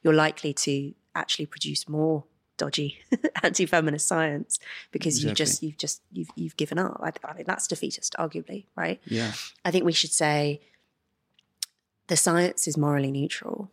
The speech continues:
Speaker 1: If it's true, it's true. What we decide to do with that truth is up to us. We can put it to whatever political ends we want to. And, and I think that actually there are ways in which you can use, say, evolutionary psychology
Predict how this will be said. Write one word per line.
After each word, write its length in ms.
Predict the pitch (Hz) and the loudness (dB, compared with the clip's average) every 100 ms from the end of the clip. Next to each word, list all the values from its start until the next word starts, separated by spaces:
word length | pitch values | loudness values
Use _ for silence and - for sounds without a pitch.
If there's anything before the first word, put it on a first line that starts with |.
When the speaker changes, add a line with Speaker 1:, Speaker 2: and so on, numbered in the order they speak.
| _ _ _ _ _ | _ _ _ _ _
Speaker 1:
If 100 | 165 | -6
it's 120 | 156 | -2
true, 180 | - 170 | 2 2
it's 120 | 147 - | 2 -2
true. 480 | - 165 240 202 - _ _ _ _ _ - | -4 -4 -6 -8 -12 _ _ _ _ _ -4
What 320 | 156 165 156 | 4 4 4
we 140 | 165 | 2
decide 340 | 156 156 147 143 | 2 2 2 0
to 60 | |
do 240 | 143 160 147 | -2 2 2
with 140 | 147 | 2
that 180 | 139 143 | 0 -2
truth 560 | - 156 139 - - - _ _ _ _ | 0 0 -2 -4 -12 -14 _ _ _ _
is 140 | - 190 | -6 -4
up 160 | - | -4
to 140 | - - | -6 -4
us. 440 | 160 - - - - _ _ | -6 -2 -2 -2 -6 _ _
We 80 | 170 | -4
can 160 | - 151 | -2 -2
put 180 | - | 0
it 120 | 151 - | -2 -2
to 120 | 151 | -4
whatever 240 | 147 147 | -4 -4
political 360 | - 147 - 147 | -6 -8 -6 -4
ends 440 | 139 135 139 - - | -2 -2 -2 -4 -6
we 80 | 143 | -2
want 240 | 156 165 - | 0 0 -2
to. 260 | - 202 - _ - - - _ _ | -6 -14 -18 _ -16 -16 -18 _ _
And, 220 | 165 151 - - | 0 0 -2 -4
and 140 | 156 - | -4 2
I 180 | 175 202 | 4 4
think 260 | 190 156 - | 2 -4 0
that 100 | 147 | -2
actually 440 | - - 143 160 | 0 -2 -2 -4
there 180 | 156 151 | 0 0
are 100 | 151 | 2
ways 380 | 147 147 151 147 | 2 2 2 0
in 100 | 139 | -2
which 240 | 139 - | -2 -4
you 120 | 147 | -6
can 380 | - 139 131 131 147 | -8 -8 -6 -8 -8
use, 640 | 147 143 135 131 - - _ | -6 -2 0 0 0 -2 _
say, 380 | - 147 135 - | -4 -2 -2 -4
evolutionary 480 | 143 135 139 - 139 | -8 -6 -4 -2 -2
psychology 720 | 160 - 143 147 185 190 | -6 -8 -10 -10 -10 -16